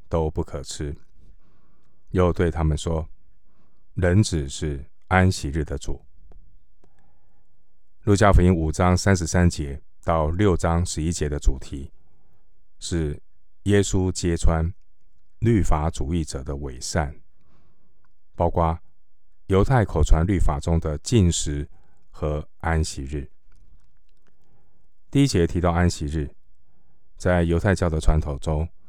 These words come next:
安息日是从星期五晚上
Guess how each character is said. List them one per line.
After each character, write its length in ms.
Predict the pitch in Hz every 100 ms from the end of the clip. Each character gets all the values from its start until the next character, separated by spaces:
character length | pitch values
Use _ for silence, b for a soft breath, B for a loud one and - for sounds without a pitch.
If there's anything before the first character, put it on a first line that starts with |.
| - - - -
安 180 | 92 90
息 160 | 78
日 280 | 78 82 73 - - - -
是 160 | - 90
从 360 | - 76 76 82 - - - - - - -
星 220 | - 127
期 180 | 127 95
五 200 | 82 80
晚 200 | 76 65
上 260 | - 82